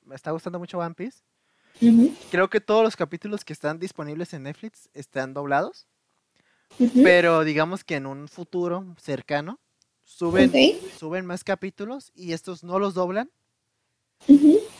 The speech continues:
Speaker 1: Eh, pues si me gustó mucho, yo creo que sí me animaría a verlo, seguir viéndolo en japonés subtitulado.
Speaker 2: Ujú.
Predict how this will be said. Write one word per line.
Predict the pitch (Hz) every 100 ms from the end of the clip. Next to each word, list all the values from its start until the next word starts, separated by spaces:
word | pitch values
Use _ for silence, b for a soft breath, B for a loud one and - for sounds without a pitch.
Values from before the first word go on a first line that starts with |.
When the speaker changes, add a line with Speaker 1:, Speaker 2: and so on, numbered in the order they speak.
| - _ -
Speaker 1:
Eh, | 151 -
pues | 170 147
si | 165
me | 147
gustó | 143 - 170
mucho, | 185 196 262 269
yo | 147 170
creo | 196 190
que | 208
sí | 185
me | 190
animaría | 190 170 147 139 160 208 147
a | 127
verlo, | 135 139 165 180 _ _ _
seguir | - 143 139
viéndolo | 156 175 180 -
en | 160
japonés | - 147 135 131 156
subtitulado. | 180 - - 135 143 208 _ _ _ _ _ _ _ _ _ _ -
Speaker 2:
Ujú. | 269 262 415